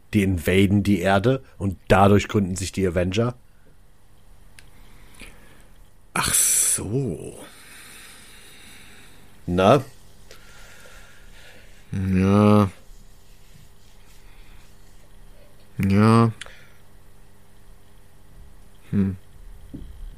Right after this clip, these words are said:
Speaker 2: Ja, vielleicht.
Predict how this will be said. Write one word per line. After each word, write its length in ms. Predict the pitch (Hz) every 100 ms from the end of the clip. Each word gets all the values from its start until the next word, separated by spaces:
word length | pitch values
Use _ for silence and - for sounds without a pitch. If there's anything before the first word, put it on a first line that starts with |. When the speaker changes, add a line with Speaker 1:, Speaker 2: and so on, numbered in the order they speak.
| - - - - - - - - - - - - - - - - - - - - - -
Speaker 2:
Ja, 140 | 101 98
vielleicht. 420 | - - -